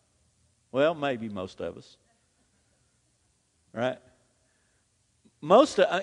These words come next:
y-, it's a natural, it's a natural, it's a natural thing. Why? You kinda get, you kinda get the, you, you wanna know the truth.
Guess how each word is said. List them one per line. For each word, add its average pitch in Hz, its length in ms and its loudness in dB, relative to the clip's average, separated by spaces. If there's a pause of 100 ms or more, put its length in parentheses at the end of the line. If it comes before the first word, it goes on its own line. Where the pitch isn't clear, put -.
y-, 196 240 -10
it's 185 280 -6
a 196 60 -2
natural, 175 640 -2 (140)
it's 151 180 -10
a 170 60 -8
natural, 160 560 -6 (220)
it's 143 220 -8
a 170 60 -6
natural 156 540 -4
thing. 226 360 -6
Why? 165 240 2
You 165 180 -8
kinda 160 340 -2
get, 160 220 -4 (180)
you 151 120 -14
kinda 139 260 -4
get 151 320 -10
the, 165 100 -6 (840)
you, 160 200 -14 (320)
you 185 160 0
wanna 226 300 6
know 214 240 12
the 214 100 0
truth. 202 840 10